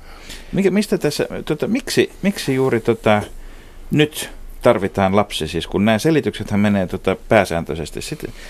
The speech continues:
sillä lailla, että muuten ihmiset eivät tajua Syyrian kriisin vakavuutta. Ja jos nyt herra paratko mistään jotakin on lehdissä ollut viime aikoina, niin pakolaisista ja Syyriasta ja muusta. Mut miksi, mi-,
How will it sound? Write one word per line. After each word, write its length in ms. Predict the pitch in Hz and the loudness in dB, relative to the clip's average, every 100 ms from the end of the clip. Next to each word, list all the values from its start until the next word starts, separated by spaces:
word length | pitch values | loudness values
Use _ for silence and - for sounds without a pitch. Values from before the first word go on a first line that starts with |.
| - - | -16 0
sillä 340 | 160 156 123 | 4 6 6
lailla, 200 | 110 104 | 6 4
että 160 | - 123 | 2 4
muuten 340 | 185 120 101 | 4 4 0
ihmiset 400 | 123 110 104 - | 2 2 2 4
eivät 300 | 98 87 - | 2 2 2
tajua 380 | 104 101 92 85 | 4 4 2 0
Syyrian 560 | - 80 87 76 71 | -2 2 2 2 -4
kriisin 500 | - 82 76 - 58 | -4 -2 -2 -6 -4
vakavuutta. 600 | 69 65 50 50 - - - - - - - - - - - | -2 -2 -4 -6 -10 -14 -14 -14 -16 -16 -16 -16 -16 -16 -4
Ja 100 | 82 | -2
jos 160 | 85 | 0
nyt 120 | 98 147 | 2 4
herra 240 | 180 127 | 4 4
paratko 440 | 120 113 107 104 | 4 2 2 2
mistään 440 | 113 - - 90 92 | 4 2 2 0 2
jotakin 360 | 92 90 85 | 2 0 -2
on 120 | 82 90 | 0 2
lehdissä 440 | 85 78 - 80 | 0 -2 -4 -2
ollut 220 | 80 78 | 0 -2
viime 220 | 78 76 | -2 -4
aikoina, 280 | 55 - 76 | -6 -6 -6
niin 120 | 78 78 | -6 2
pakolaisista 760 | 101 - 76 71 - - - | 2 4 0 -2 -6 -8 -6
ja 140 | 62 - | -6 -2
Syyriasta 640 | 87 76 50 - - 50 | 0 0 -2 -8 -10 -8
ja 100 | 50 | -6
muusta. 300 | 50 - - | -8 -6 -4
Mut 100 | - | 0
miksi, 320 | 202 - - | 0 -2 -12
mi-, 220 | - 165 | -6 -6